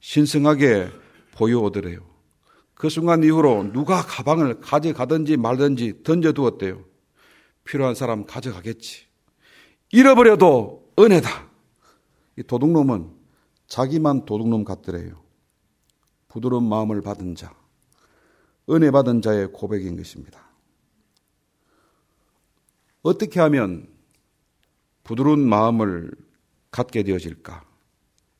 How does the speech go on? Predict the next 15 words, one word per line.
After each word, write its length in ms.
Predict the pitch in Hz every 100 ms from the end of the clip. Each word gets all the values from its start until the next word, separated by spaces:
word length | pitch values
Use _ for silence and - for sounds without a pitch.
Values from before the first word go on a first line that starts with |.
| _ _ _ _ _ _
이십오 340 | 135 147 127
절 120 | 127
말씀에 320 | 113 104 120 107
보면 480 | 98 95 92 82 - _ _ _ _ -
"맑은 440 | 113 151 151 143
물을 280 | 143 175 170
뿌려서 520 | 143 117 - 95 85 - _ _ _
너희로 340 | - 127 143 131
정결케 460 | 147 156 143 -
하라. 300 | 107 87 90 - _ _ _
곧 180 | 135 139
너희 200 | 147 160
모든 500 | 123 151 180 185 143
더러운 360 | 147 165 156
것에서 500 | 139 131 117 113 92